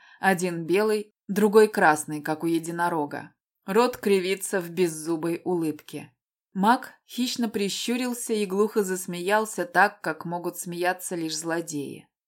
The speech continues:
Пока он плавил воздух красным дымом, Лисгард поднялся. В руках сверкнули клинки, лицо бледное, как у мертвяка.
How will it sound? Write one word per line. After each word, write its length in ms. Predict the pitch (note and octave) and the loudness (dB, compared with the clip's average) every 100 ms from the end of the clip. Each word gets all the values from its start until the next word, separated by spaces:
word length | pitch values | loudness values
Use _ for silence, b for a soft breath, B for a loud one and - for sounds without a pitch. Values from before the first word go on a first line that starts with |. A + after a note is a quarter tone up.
| _ _ _ _ | _ _ _ _
Пока 320 | G3 G3 A#3 | -2 4 6
он 180 | A3+ G#3+ | 6 4
плавил 440 | G3+ G3 G3 F#3 F3 | 4 8 8 8 2
воздух 500 | F3 E3+ D#3 D#3+ - | 0 0 -2 -6 -4
красным 600 | E3+ D#3 - D#3 D3+ D3+ | -2 -2 -4 -10 -8 0
дымом, 380 | A3 A#3 A3+ - b - | 2 4 2 -2 b -2
Лисгард 480 | G#3+ A3+ A3 A3 - | -2 0 -2 -2 0
поднялся. 840 | G#3+ F3+ E3+ D3 D3 - - - _ _ _ _ | 0 2 -2 -4 -4 -12 -14 -18 _ _ _ _
В 100 | F3+ | 0
руках 380 | G#3 A3 C4+ C4+ | 4 6 4 2
сверкнули 600 | - G#3 G#3 G#3 G#3 G#3 | 2 2 2 0 2 2
клинки, 760 | G3+ G3 F#3 F3+ - D3 C3+ _ _ - | 2 0 -2 -2 -8 -8 -10 _ _ -2
лицо 420 | G3+ G3+ - C4 | 0 0 2 2
бледное, 640 | A#3+ F#3+ G#3+ F#3+ G3 G3 F#3+ | 2 4 4 2 -2 0 0
как 240 | F#3 F3 | -4 -4
у 60 | F3 | -6
мертвяка. 760 | E3 D#3+ F3 F3 D#3+ C3+ | -6 -6 -6 -4 -4 -4